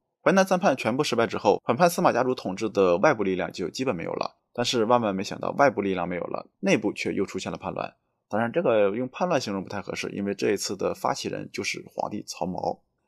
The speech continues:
不甘心做傀儡的他说出了那句千古名言，就是“司马昭之心，路人皆知，吾不能坐受废辱”，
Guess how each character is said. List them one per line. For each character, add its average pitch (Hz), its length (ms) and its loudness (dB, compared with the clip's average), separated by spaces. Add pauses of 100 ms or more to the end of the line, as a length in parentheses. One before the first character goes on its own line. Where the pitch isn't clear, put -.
(160)
不 185 100 4
甘 170 160 6
心 175 100 0
做 165 160 6
傀 139 140 2
儡 131 80 6
的 - 140 0
他 110 160 2
说 113 140 -2
出 113 120 -6
了 107 80 2
那 107 140 0
句 98 180 -2
千 139 240 -4
古 113 80 -4
名 87 160 -4
言， 87 240 -4
就 - 140 -10
是 - 260 -6
“司 - 160 -8
马 - 140 -2
昭 101 120 -2
之 104 120 -8
心， 104 280 -4
路 131 140 0
人 87 160 -2
皆 90 160 -4
知， - 340 -8
吾 123 120 0
不 147 100 -4
能 120 180 2
坐 143 180 0
受 131 140 -4
废 117 200 -2
辱”， 90 260 -4